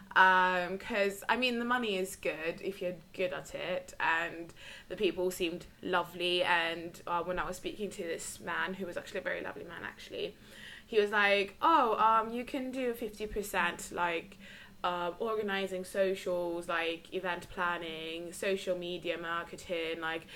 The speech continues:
you could, like, take over that creative concept while doing, like, fifty percent sales." And, like, he was like, "Oh yeah, you can, like, go into the future and be a sales representative and, like,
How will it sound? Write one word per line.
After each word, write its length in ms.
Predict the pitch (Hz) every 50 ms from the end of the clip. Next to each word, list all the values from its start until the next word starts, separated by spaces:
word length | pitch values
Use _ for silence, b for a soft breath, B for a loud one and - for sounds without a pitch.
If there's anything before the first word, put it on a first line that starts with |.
| B B B -
you 80 | 185 196
could, 200 | - 233 214 196
like, 300 | 196 180 175 175 170 - - - - -
take 260 | - - 214 185 180
over 380 | - - 170 175 175 180 180 180
that 440 | 175 180 175 175 175 165 - - - -
creative 540 | - 202 170 165 170 170 165 - 175 175 - B B B B B B B - -
concept 800 | - - - 226 190 196 196 190 - 185 180 196 233 233 - -
while 280 | 202 190 190 175 175 180
doing, 280 | 180 185 170 170 170 170
like, 180 | 170 165 160
fifty 280 | - - 165 - - -
percent 380 | - 175 170 - 170 160 175 -
sales." 500 | - 226 202 190 190 185 180 180 170 160
And, 260 | 165 160 160 160 160
like, 160 | 165 160 156 160
he 120 | - 165
was 120 | 147 -
like, 200 | - - - - - -
"Oh 180 | 202 240 240
yeah, 180 | 240 226 226 220
you 120 | 208 202 202
can, 160 | - 214 180
like, 180 | 175 165 170 B B B B B B B B B - 214 208
go 220 | 247 247 240 233
into 220 | 226 220 233 247 240
the 80 | 214
future 580 | 208 214 208 196 202 196 - - 196 185 180 180
and 400 | 170 165 175 170 175 175 170 165
be 480 | 185 170 170 165 165 170 165 170 170 170
a 200 | 143 - 170 180
sales 720 | 180 - - 247 220 214 220 214 214 214 208 214 202 185 190 135 -
representative 800 | 185 185 - 190 185 185 175 170 170 175 160 - 175 165 156
and, 100 | 160 160
like, 300 | 160 160 160 165 - -